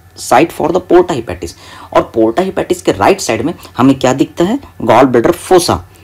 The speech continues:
So this is the gall bladder fossa overlapping with the second part of the duodenum। ओके,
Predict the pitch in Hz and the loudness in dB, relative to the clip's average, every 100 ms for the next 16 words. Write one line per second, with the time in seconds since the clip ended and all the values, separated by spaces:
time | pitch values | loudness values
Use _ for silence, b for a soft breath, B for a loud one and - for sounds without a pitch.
0 | b b - 185 160 165 175 185 175 190 | b b 0 0 2 -2 -4 -4 0 0
1 | 127 117 113 131 123 123 220 - - 123 | 2 4 6 4 2 2 2 -2 -2 0
2 | - 127 - - 123 139 135 135 143 139 | 2 -2 -4 -2 2 2 2 2 2 2
3 | 147 196 - 170 226 147 123 110 104 101 | 0 -2 -2 0 0 0 0 0 -4 -2
4 | 98 92 82 - _ _ _ - 90 208 | -4 -4 -6 -10 _ _ _ -12 0 2